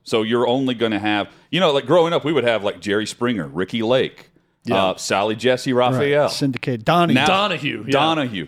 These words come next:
Speaker 3: He was the
Speaker 1: Now,
Speaker 3: father of
Speaker 1: now
Speaker 3: the
Speaker 1: it's, uh, uh, Rosie O'Donnell was another.
Speaker 2: Well,
Speaker 1: now
Speaker 2: Ellen
Speaker 1: it's
Speaker 2: DeGeneres
Speaker 1: these,
Speaker 2: had a, had a show. No,
Speaker 1: now
Speaker 2: not,
Speaker 1: it's
Speaker 2: no
Speaker 1: these,
Speaker 2: longer.
Speaker 1: these,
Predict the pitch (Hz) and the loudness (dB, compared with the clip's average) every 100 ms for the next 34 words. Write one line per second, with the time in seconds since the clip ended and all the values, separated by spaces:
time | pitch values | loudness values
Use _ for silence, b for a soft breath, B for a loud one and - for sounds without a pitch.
0 | - 135 151 143 120 139 156 175 135 117 | -8 -4 -2 0 2 2 4 2 0 0
1 | 123 139 175 190 131 123 - 131 120 117 | 2 4 4 4 2 0 -2 2 4 4
2 | 110 104 127 131 139 139 147 170 156 90 | 2 4 2 4 2 2 2 0 0 -4
3 | - _ _ _ _ _ 104 110 98 113 | -10 _ _ _ _ _ 0 2 2 0
4 | 113 110 101 139 135 143 180 175 151 175 | 2 0 -2 -2 0 2 4 4 4 2
5 | 175 135 151 156 127 139 143 127 120 101 | 2 0 -2 -2 -2 -2 -2 -2 -4 -6
6 | 110 _ _ _ _ - 123 139 127 120 | -8 _ _ _ _ -2 2 4 2 2
7 | 127 123 131 104 104 110 110 92 | 0 2 0 -4 -4 -4 -4 -6